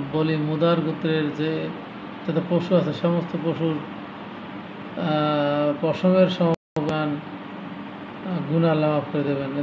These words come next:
ধরনের কথা আছে। অতএব কোরবানি করা অত্যন্ত সওয়াবের কাজ, ফজিলতের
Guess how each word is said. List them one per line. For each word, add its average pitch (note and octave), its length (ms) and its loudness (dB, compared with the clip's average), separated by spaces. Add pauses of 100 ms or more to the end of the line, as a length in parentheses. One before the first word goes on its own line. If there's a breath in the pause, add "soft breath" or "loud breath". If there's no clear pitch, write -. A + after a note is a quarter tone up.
ধরনের D3 180 -2
কথা C#3+ 200 -4
আছে। C#3 220 -6
অতএব F3 280 4 (680)
কোরবানি E3+ 440 4
করা D#3+ 420 2 (1300)
অত্যন্ত D#3+ 420 0
সওয়াবের E3 380 2 (100)
কাজ, F3 200 2 (200)
ফজিলতের D#3+ 420 2